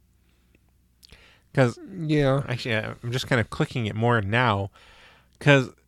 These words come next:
Speaker 1: what do you, what do you think happens there? Do you think maybe she does get hurt, she turns into She-Hulk and heals immediately? 'Cause that is
Speaker 2: That'd be
Speaker 1: kind of
Speaker 2: my
Speaker 1: one of her
Speaker 2: guess.
Speaker 1: powers.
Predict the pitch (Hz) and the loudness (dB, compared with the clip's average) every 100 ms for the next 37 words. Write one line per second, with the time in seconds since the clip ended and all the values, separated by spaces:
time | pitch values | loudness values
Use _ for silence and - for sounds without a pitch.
0 | _ - - - 160 202 202 190 185 170 | _ -16 -14 -2 4 6 6 6 4 4
1 | 175 165 117 110 113 123 120 123 - 113 | 4 4 2 0 0 -2 -2 -2 -2 0
2 | 127 - 127 135 131 - 120 120 113 - | 0 2 0 0 -2 -6 -6 -6 -8 -8
3 | 131 127 123 - 104 101 104 127 117 107 | -6 -4 -4 -6 -8 -10 -6 -4 -2 0
4 | 123 160 175 175 180 - - - - 117 | 0 0 -2 -2 -4 -12 -20 -20 -14 -2
5 | 123 123 151 139 - - - 127 135 139 | 2 4 4 2 -4 -14 -12 6 6 8
6 | 131 117 113 113 120 127 120 107 98 90 | 6 6 6 6 6 6 4 4 2 -2
7 | 95 - | -12 -16